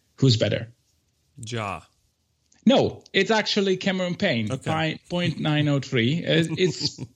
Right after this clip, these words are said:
Speaker 1: <laughs> it's very close, but it's, uh, it's, it's still Payne. Um, the second one is points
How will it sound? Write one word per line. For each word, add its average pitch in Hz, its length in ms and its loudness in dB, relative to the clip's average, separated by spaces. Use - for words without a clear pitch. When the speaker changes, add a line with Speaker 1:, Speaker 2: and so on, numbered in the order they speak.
Speaker 1:
<laughs> - 280 -18
it's - 240 0
very 208 260 4
close, 147 380 2
but 156 200 2
it's, 156 320 -2
uh, 135 300 2
it's, - 460 -4
it's 117 180 -4
still 110 360 0
Payne. 101 560 -2
Um, 104 1040 2
the 131 80 4
second 170 360 4
one 120 360 6
is 110 760 4
points 131 600 0